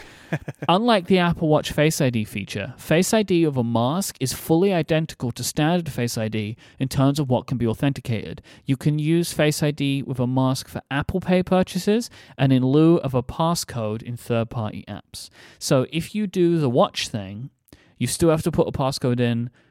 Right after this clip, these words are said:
Speaker 2: for Apple Pay and any app that uses authentication.
Speaker 1: Oh,
Speaker 2: So
Speaker 1: yeah.
Speaker 2: that would suggest to me, Jason, that Apple th-, believe Face I D with a mask, I expect, is more secure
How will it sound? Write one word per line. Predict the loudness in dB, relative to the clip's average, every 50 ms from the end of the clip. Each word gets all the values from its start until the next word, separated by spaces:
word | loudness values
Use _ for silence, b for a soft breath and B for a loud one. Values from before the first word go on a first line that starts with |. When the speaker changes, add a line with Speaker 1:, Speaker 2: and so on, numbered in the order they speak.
| b b
Speaker 2:
for | -14 -6 -2 2 4 4 4 4 2 0 -2 -2 -4
Apple | -4 -4 -4 -4 -6
Pay | -6 -4 -4 -4 -4 -4 -6
and | -4 -4 -4
any | -2 -2 -2 -4 -4 -4
app | -6 -6 -6 -6 -8
that | -8 -4
uses | -4 -4 -4 -4 -4 -4
authentication. | -4 -2 -2 -4 -4 -4 -4 -2 0 0 0 0 -2 -6 -8 -10 B B B B
Speaker 1:
Oh, | -2
Speaker 2:
So | 0 2 4 4 4 4
Speaker 1:
yeah. | 2 2
Speaker 2:
that | 2 2 2 2 2 0
would | 0 0
suggest | 0 -2 -2 -2 -2 -2 -4 -4 -6
to | -6
me, | -4 -4 -4 -4
Jason, | -4 -4 -4 -4 -4 -4 -4 -4 -4 -6 -8 b b b b b
that | -2 -2 -2 _ -2 0
Apple | 2 2 2 2 0 0 0 0
th-, | 0 -4 -8 -16 _ _ -12 -12 -12 -12 _ _ -20 _ _ _ -18 -18 -16 -12 -4 0
believe | 2 2 4 4 2 2 0 -2 -4 -4 -6 -12 -18 b b b b
Face | b 0 2 2 2 2 2
I | 0 2
D | 2 2 4 4
with | 4 4
a | 2
mask, | 2 4 2 2 2 0 -2 -4 -4 -4
I | -4
expect, | -4 -4 -4 -2 0 0 0 -2 -4 -4
is | -4 -4 -2 -2
more | 0 4 4 4 4
secure | 4 0 -2 -2 2 4 6 6 6 4 0 -2